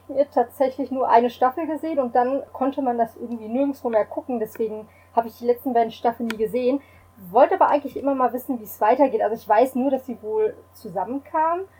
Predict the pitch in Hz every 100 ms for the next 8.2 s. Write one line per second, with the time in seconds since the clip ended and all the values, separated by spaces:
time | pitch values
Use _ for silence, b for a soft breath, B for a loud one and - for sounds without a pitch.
0 | b b b - 233 240 247 240 240 254
1 | 226 226 185 175 247 285 277 240 214 190
2 | 240 269 - 196 196 240 226 214 214 240
3 | 233 233 - 226 226 - - - 214 208
4 | 262 262 233 220 262 294 240 240 - 262
5 | 285 285 269 254 247 240 247 b b b
6 | b 233 240 220 277 - - 240 - -
7 | 233 - - - - - - 226 359 320
8 | 240 277